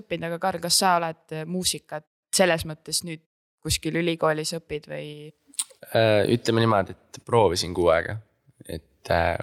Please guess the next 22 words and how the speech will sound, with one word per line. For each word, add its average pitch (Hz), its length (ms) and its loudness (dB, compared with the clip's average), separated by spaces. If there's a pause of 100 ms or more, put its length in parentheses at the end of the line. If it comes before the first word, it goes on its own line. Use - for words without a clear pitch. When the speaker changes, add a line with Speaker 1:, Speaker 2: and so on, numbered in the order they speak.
(120)
Speaker 2:
oli 101 240 4
üks, - 200 -2 (200)
äh, 92 200 4
Inglismaa 104 360 2
ülikool, 135 320 2 (800)
kuhu 101 280 6 (100)
oli, 92 240 2 (880)
kus 107 200 2
käi-, 101 180 2 (100)
oli 107 140 0
poolteist 104 680 0 (320)
aastat 98 680 0
kestis - 640 -2
nagu 87 300 -4 (640)
katsed - 400 -2
põhimõtteliselt. - 460 -6 (680)
Ja 95 80 4
see 95 120 2
oli 95 100 2
popmuusikaülikool, 139 960 2 (880)
aga 95 280 4 (840)
kahjuks 98 460 0